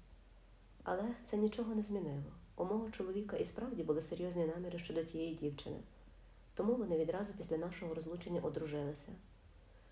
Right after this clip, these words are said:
Настільки мені відомо, живуть вони чудово. Навіть мають спільну дитину. Відтоді я не люблю Новий рік, адже занадто болючі спогади він на мене навіює.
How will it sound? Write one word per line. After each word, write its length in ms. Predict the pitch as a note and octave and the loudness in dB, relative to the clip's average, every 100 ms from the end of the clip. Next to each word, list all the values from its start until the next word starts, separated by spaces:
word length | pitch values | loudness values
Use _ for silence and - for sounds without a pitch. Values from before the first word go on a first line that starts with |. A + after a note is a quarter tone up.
| - - | -6 -2
Настільки 400 | F3 C4+ C4+ G3 | -2 -2 0 2
мені 200 | F#3+ G3 | 4 2
відомо, 360 | F3 G3 G#3 | 4 4 4
живуть 300 | E3+ F3 F#3 | 2 -2 -2
вони 160 | F3+ F3+ | -2 -2
чудово. 500 | - D#3 C#3+ C#3+ C#3 - - - - - - - - - - - | -2 0 2 0 -4 -10 -18 -20 -20 -20 -20 -20 -20 -20 -14 -4
Навіть 260 | D#3 D#3+ F3 | -2 -2 -2
мають 200 | F3+ F3 | -4 -4
спільну 340 | - F3 F3 | -4 -2 -2
дитину. 480 | F3+ F#3+ D3 D3 D3 - - - - - - - - - - - | -2 -2 -2 -2 -6 -12 -20 -20 -20 -20 -20 -20 -20 -20 -16 -4
Відтоді 380 | F#3+ F#3+ A#3 G#3+ | 0 8 8 10
я 80 | G#3+ | 10
не 120 | A3 | 8
люблю 240 | A#3 A#3 | 6 4
Новий 280 | E3 D3+ D#3 | 2 0 -2
рік, 280 | D3 - - - - - - - | -4 -8 -14 -18 -20 -20 -20 -8
адже 200 | F3 F3+ | -4 -2
занадто 380 | F3+ F#3+ G#3 - | -2 -2 -4 0
болючі 320 | F3 F#3 - | 2 2 0
спогади 440 | - - F#3 G3 D#3+ | -4 -2 -2 -2 -4
він 140 | E3 | -2
на 80 | D#3+ | -4
мене 220 | D#3 D#3+ | -4 -4
навіює. 540 | D#3 D3+ C#3+ C#3+ - | -4 -4 -4 -4 -6